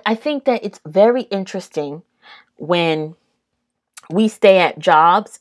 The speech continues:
that we hate for years, because to be quite honest, if you're working at a job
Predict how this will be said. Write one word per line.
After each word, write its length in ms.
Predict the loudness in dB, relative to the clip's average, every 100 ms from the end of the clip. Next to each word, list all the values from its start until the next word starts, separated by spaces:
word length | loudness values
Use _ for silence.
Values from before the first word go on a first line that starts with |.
| -8
that 320 | -2 -2 -2
we 120 | -10
hate 680 | -10 -6 -4 -4 -10 -18 -18 _ _ _ _ _
for 500 | _ -2 0 2 0 -2
years, 920 | -14 -12 -6 -2 0 -2 -4 -16 -18 -8
because 680 | -8 -4 -2 0 0 -2 -10 _ _ -10
to 100 | -6
be 120 | -4
quite 260 | 0 0 2
honest, 640 | 0 -2 -6 -10 -18 -12
if 160 | -10 -2
you're 140 | 0
working 300 | 2 2 0
at 120 | -6
a 40 | -6
job 440 | -6 -6 -6 -8